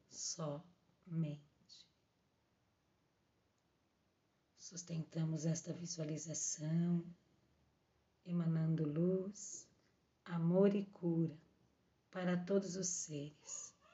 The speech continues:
Guardamos esta imagem como um holograma no centro do nosso coração,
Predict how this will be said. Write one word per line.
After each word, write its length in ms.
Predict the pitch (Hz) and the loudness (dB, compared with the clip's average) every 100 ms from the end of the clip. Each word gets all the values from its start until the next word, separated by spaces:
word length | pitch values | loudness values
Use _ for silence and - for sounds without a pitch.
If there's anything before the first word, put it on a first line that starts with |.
| - _ _ _ _ _ _ _ _ | -20 _ _ _ _ _ _ _ _
Guardamos 800 | 170 175 175 165 185 185 185 180 | -4 2 4 6 8 8 6 6
esta 340 | 175 175 175 | 8 6 4
imagem 760 | 160 160 165 185 202 196 214 220 - _ _ _ _ | 4 6 8 8 8 6 2 -2 -8 _ _ _ _
como 280 | - 180 175 | -8 0 6
um 180 | 175 175 | 8 8
holograma 720 | 170 170 165 170 147 143 139 - _ _ _ _ _ _ _ _ _ _ _ _ _ _ _ _ _ | 8 6 4 2 -2 -2 -4 -10 _ _ _ _ _ _ _ _ _ _ _ _ _ _ _ _ _
no 160 | 170 175 | -2 -2
centro 560 | - 196 196 196 - | 0 2 4 4 4
do 160 | 180 180 | 4 8
nosso 400 | 180 180 180 - | 10 8 4 -4
coração, 720 | 180 180 175 - - 151 | -2 2 2 0 -2 -6